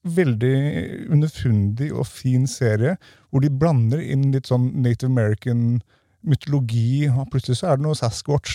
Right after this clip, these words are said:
der, og så har vi liksom The Dare Lady, som er en dame med, eh, hjortebein, og liksom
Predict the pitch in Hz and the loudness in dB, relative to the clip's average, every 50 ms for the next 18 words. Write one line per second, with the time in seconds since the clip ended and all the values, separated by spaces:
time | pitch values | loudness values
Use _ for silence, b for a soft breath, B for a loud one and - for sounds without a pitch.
0 | - 143 135 147 156 147 131 - 143 131 120 113 135 131 143 131 127 123 127 131 | -2 0 0 0 0 -2 -2 0 0 0 0 0 0 0 0 0 0 0 0 -2
1 | 120 120 117 117 113 107 110 113 110 104 113 135 147 - 143 131 120 120 120 117 | 0 2 2 4 4 4 2 2 2 0 0 -2 -2 -2 -2 0 0 0 0 0
2 | 120 131 113 95 98 117 117 117 117 117 110 b b b b b b b - 123 | 2 0 0 0 0 0 0 2 2 0 0 b b b b b b b -2 0
3 | 113 113 113 113 113 113 113 113 123 117 117 123 139 156 135 - _ - - 107 | 0 2 2 0 0 0 -2 -2 -2 -2 0 0 0 0 0 -2 _ -4 -2 2
4 | 101 104 120 143 170 180 175 151 143 151 143 143 127 143 139 135 143 151 147 147 | 2 4 2 2 0 0 -2 -2 -2 -2 -2 -2 0 0 0 0 -2 -4 -8 -12